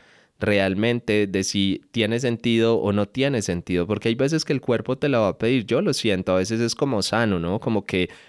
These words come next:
bueno, ya es suficiente, como que necesita salir, pero es que de verdad ni siquiera es por el placer como de eyacular, es que no, no es eso, no es el tema de,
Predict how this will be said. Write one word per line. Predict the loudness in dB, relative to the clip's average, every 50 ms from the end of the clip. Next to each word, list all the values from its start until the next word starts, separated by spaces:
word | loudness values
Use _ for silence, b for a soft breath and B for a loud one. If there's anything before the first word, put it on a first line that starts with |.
| B B
bueno, | -2 -2 0 0
ya | 0 0 0
es | 0 0
suficiente, | -2 -2 0 0 0 0 -2 -2 -2 -6
como | -6 -6 -6 -4
que | -2 -2
necesita | -2 0 0 -2 -4 -4 -4 -4 -2 -2 -2 -2 -2 -2 -2 -2 -2 -2 -6 b b b b b b
salir, | -6 -2 0 0 2 2 2 0 0
pero | 0 0 0 0
es | -2 0
que | 0 2
de | 2 4
verdad | 2 2 0 0 0 0
ni | 0 -2
siquiera | -2 -4 -4 -2 -2 0 0
es | -2 -2
por | -2 0 0 0
el | 0 -2
placer | -4 _ 0 0 0 0 0 -4 -6 -6 -2 0 2 2 2 0 -4 -8 _
como | -4 -2 0 0 2
de | 0 0
eyacular, | 0 -2 -4 -4 -6 -4 -4 -2 0 0 0 0 0
es | -2 -4
que | -4 -4
no, | -4 -2 -2
no | -2 -2 -2
es | -2 -2 0
eso, | 0 0 0 0 -2 -2
no | 0 0 -2
es | -2 -2 -4
el | -6 -4
tema | -4 -4 -4 -2 -2 0
de, | 0 0 0 0